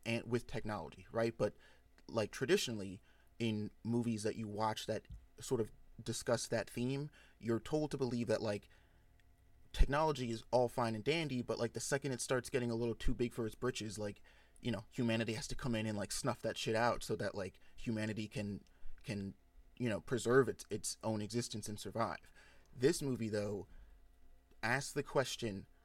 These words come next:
of, like, why? And, like, if you,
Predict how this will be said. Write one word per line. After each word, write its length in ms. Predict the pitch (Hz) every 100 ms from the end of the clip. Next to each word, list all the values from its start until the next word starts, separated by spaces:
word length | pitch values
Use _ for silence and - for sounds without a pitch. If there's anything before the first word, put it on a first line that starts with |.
| _ - - - -
of, 140 | 117
like, 200 | 113 104
why? 520 | 101 101 110 98 73 - - - - - - -
And, 160 | 117
like, 220 | 107 107 -
if 160 | 120 107
you, 540 | 107 135 165 170